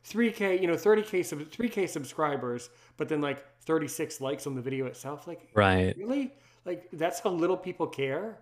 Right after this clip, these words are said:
Speaker 2: Well,
Speaker 1: That's
Speaker 2: it's,
Speaker 1: really weird.
Speaker 2: it's, it's, uh,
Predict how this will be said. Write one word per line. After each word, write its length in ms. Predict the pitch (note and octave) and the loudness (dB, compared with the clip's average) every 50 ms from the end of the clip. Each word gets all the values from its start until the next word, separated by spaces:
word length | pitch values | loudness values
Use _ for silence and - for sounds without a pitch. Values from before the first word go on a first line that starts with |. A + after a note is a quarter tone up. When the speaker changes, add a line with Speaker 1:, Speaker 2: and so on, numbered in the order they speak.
| _ _ _ _ _ _ _ _ - - - - _ | _ _ _ _ _ _ _ _ -20 -20 -20 -4 _
Speaker 2:
Well, 180 | - D#3+ E3+ F3 | 8 10 10 12
Speaker 1:
That's 180 | E3+ E3+ - A#3 | 12 10 10 8
Speaker 2:
it's, 220 | A#3 A3 - - | 6 6 4 2
Speaker 1:
really 60 | D#3+ A#2+ G#2 | 0 -4 -6
weird. 160 | - - - - - - - | -8 -14 -16 -16 -4 2 6
Speaker 2:
it's, 280 | D#3+ D#3+ - - - | 6 6 6 6 4
it's, 400 | - D3+ - - - - - - _ _ _ _ _ - - - - - | 4 4 4 2 0 0 -2 -6 _ _ _ _ _ -18 -18 -6 2 6
uh, 240 | C3+ C3 B2 B2 | 8 10 10 10